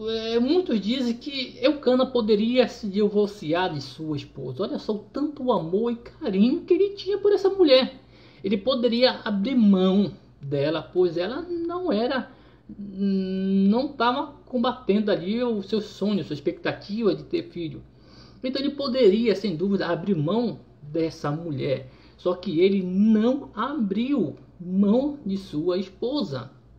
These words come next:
Ficou muito mais fácil, entre aspas, ele arranjar outra esposa. E aí é que entra essa segunda mulher na vida de Eucana. É, e aí começou a entrar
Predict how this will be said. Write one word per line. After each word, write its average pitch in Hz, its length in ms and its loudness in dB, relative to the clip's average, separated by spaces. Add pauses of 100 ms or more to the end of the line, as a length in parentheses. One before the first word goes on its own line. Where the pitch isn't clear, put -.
(1080)
Ficou 294 320 2
muito 226 260 2
mais 170 140 -4
fácil, 214 580 -6 (580)
entre 196 380 0
aspas, 175 540 -4
ele 233 160 0
arranjar 220 360 2
outra 226 460 2
esposa. - 560 -10 (380)
E 254 100 -6
aí 240 360 -4
é 226 80 0
que 226 260 -6
entra 175 440 -6
essa 156 240 -8
segunda 147 680 -10 (440)
mulher 151 720 -2
na 143 160 -10
vida 131 540 -8 (120)
de 135 400 -10 (180)
Eucana. 139 640 -8 (440)
É, 135 580 -4 (460)
e 226 220 -2
aí 185 220 -2
começou 196 800 -2
a 208 40 -4
entrar 160 680 -6